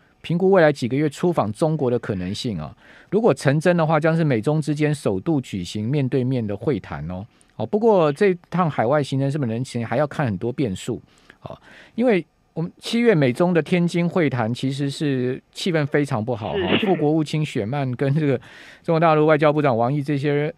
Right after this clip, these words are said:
Speaker 1: 呃，这些高层的他们这个高-，高来高去的过招哈，哇，中-，中方也是很不客气的啊，这个雪曼也是碰了一鼻子灰。那为什么还-，这个叶伦还要去呢？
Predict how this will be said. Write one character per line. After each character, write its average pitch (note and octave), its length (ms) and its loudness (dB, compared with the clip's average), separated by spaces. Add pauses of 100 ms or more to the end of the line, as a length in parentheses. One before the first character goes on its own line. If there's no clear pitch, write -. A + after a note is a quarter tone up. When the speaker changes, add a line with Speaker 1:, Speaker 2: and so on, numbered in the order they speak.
(260)
Speaker 1:
呃， A#2 420 -6
这 D3 120 -6
些 C#3+ 80 0
高 D3 200 2
层 A#2+ 240 -4
的 A#2+ 300 0
他 C#3 120 -6
们 C#3 240 -2
这 C3+ 100 -6
个 B2+ 120 -4
高-， D#3 300 2 (120)
高 E3 180 4
来 C3+ 140 4
高 D3+ 200 2
去 D#3+ 120 -4
的 C#3 100 -2
过 C#3+ 220 0
招 B2 300 2
哈， B2 140 -2
哇， A#2+ 400 -6
中-， D#3+ 260 -8
中 D3+ 220 -4
方 D3 180 -2
也 B2 120 -2
是 - 120 -10
很 A#2 180 -6
不 G2 80 -8
客 D3 200 -4
气 B2 260 -8
的 D#2 160 -10
啊， D#2 180 -12
这 A2+ 120 -10
个 A2+ 80 -6
雪 G#2+ 180 -6
曼 B2+ 180 -4
也 G#2 80 -6
是 B2+ 220 -8
碰 C#3+ 160 -4
了 B2+ 60 -2
一 B2+ 60 -4
鼻 A#2 160 -8
子 A#2+ 120 -6
灰。 B2+ 260 -2 (420)
那 F#3+ 100 0
为 B3 120 4
什 C#3+ 140 2
么 B2 180 2
还-， B2+ 140 -6 (240)
这 - 100 -12
个 - 100 -12
叶 F#3+ 120 4
伦 D3 100 4
还 C3 120 0
要 C#3 100 2
去 C3+ 240 -2
呢？ A2+ 160 -2